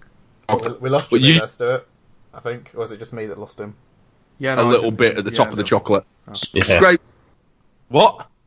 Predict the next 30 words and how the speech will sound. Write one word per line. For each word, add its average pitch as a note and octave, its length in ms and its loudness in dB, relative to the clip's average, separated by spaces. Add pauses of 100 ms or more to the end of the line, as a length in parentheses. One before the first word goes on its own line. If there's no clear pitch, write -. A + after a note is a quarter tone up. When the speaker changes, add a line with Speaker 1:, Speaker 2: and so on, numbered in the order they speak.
(520)
Speaker 4:
We A2 140 6
lost A#2+ 280 6
you A#2+ 80 8
a A2 40 8
little A2 140 10
bit. F#2+ 160 6
You G2+ 100 4
said G#2+ 180 4
that B2+ 80 2
you, A#2 120 4
you G#2+ 420 0 (440)
bite A2+ 200 6
off - 180 0
the G#2+ 60 -6
top. - 400 0 (760)
Speaker 2:
No, A#2 240 -4
I G#2 40 -4
didn't. F#2 300 -6
Speaker 3:
No, E3 220 2
no, - 20 -2
<laughs> - 200 -8
he, E3+ 420 0 (100)
no. D3+ 200 6 (200)
I, D#3 200 0 (100)
Stuart, D#3 360 2
I D#3 160 4
did C#3+ 180 -8
not C3 180 -8
hear C3+ 140 0
that. A#2+ 280 -2